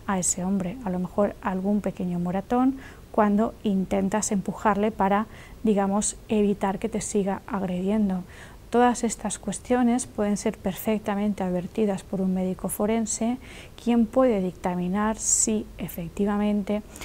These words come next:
estas lesiones que el maltratador está denunciando falsamente, eh, como recibidas y realizadas con dolo por parte de la mujer, realmente a lo que obedecen es a un mecanismo de defensa. Entonces podrá decir si son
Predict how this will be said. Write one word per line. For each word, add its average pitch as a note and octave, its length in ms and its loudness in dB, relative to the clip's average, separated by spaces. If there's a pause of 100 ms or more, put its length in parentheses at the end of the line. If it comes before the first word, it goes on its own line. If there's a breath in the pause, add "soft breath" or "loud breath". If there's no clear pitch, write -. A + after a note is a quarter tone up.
(220 loud breath)
estas A#3 280 4
lesiones G#3+ 640 0
que A3 360 0
el F3 300 -2
maltratador F#3 880 -2
está - 300 -2
denunciando G3 500 0
falsamente, G#3 1040 0 (480 loud breath)
eh, F#3+ 300 2
como G3 280 2
recibidas G3 720 0
y G#3+ 60 2
realizadas G3 560 -2
con F#3 300 0
dolo G3 340 0 (380 loud breath)
por G3 160 0
parte G3+ 260 0
de F3+ 60 -2
la F3+ 100 -2
mujer, A3 400 0 (100)
realmente A3 680 2
a A3 60 2
lo G#3 140 0
que G3 140 0
obedecen G3 600 0 (400 loud breath)
es G#3 180 0
a G#3 40 4
un G3 100 2
mecanismo F3+ 500 0
de E3+ 80 -2
defensa. G3 480 0
Entonces E3+ 300 -2
podrá G3 320 2
decir G3 280 2
si G3+ 160 -4
son F#3 360 2